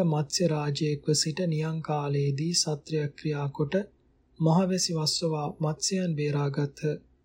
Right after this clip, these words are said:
ඉහත දැක්වෙන්නේ චර්යා පිටක පාළියේ ඒ පුවත දක්වා ඇති ගාථා පෙළයි.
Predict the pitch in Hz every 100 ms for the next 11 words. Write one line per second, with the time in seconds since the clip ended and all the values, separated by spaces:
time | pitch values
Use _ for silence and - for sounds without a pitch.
0 | _ _ _ _ _ _ _ - 165 170
1 | 156 147 - 156 147 165 175 - 151 147
2 | 147 139 143 147 139 147 147 147 165 247
3 | 190 156 175 190 190 160 151 - 156 147
4 | 143 175 156 151 143 156 165 185 156 143